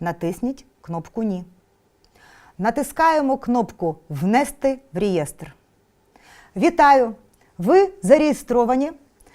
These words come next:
в автоматизованій системі як отримувач гуманітарної допомоги. Увага! В правому верхньому кутку ви бачите спливаюче повідомлення. Отримувача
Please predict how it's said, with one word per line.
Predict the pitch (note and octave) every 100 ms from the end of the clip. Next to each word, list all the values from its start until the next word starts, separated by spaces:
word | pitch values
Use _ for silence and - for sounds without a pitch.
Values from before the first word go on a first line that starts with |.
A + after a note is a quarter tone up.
| _ - -
в | E3+
автоматизованій | B3 C#4 C4+ C4+ B3+ E4 D4+ B3+ A#3+
системі | - F#3+ - B3+ D4 D#4 _ -
як | G3+ G3+ F#3
отримувач | - A#3+ C4+ C4 C#4 - _
гуманітарної | F#3 F#3+ E3+ D#3+ F#3 G3 G#3 G3 F#3+ _ D3+
допомоги. | E3 E3+ C#3+ B2+ D#3 - _ _ _ _ _ _ _ _ _ -
Увага! | A3+ G#3 D3+ D3+ - _ _ _ _
В | -
правому | - B3 D#4 D4 A3 F3+
верхньому | E3+ D4 - C#4 C4+
кутку | C4 B3+ - G3 A3+ C4 - -
ви | G#3+
бачите | G#3+ C4 - -
спливаюче | C#4 B3+ G#3+ G#3+ - A#3+
повідомлення. | A#3+ B3 F#3+ D#3+ E3 E3 F3 _ _ _ _ -
Отримувача | A3+ A3 B3+ B3 E3+ D#3+ - D3+